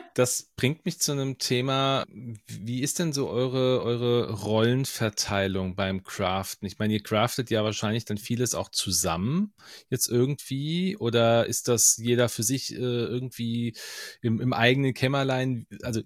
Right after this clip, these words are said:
gibt es da gemeinsame Arbeiten oder ist das, äh, gibt's da klare Aufteilungen, du kannst besonders gut nähen, dafür, äh, kann Kaya irgendwie besonders gut schleifen oder keine Ahnung.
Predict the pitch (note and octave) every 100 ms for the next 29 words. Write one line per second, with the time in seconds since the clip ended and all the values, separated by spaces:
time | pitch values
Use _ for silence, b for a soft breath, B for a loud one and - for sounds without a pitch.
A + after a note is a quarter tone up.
0 | - D#3 - F3 - B2+ C#3 B2+ A2 G#2
1 | C#3 F3 D#3+ E3 B2+ C#3+ D3 C#3+ C#3+ C#3
2 | A2+ A#2 A2+ A2+ - A2 B2 A#2 A2+ -
3 | - G#2+ G#2 G2+ - A2 G#2 B2 - A#2+
4 | A2+ A2+ A#2 - G#2+ A2 G#2+ G#2+ G#2 C#3
5 | D3 C#3 A#2+ - B2 A#2 A2+ A#2 A2+ A#2+
6 | A2+ A#2+ B2 A#2 A#2+ A#2+ A2+ A2+ A#2+ -
7 | - G#2+ B2 D3 B2+ B2 A#2+ A#2+ - A#2
8 | A#2 B2+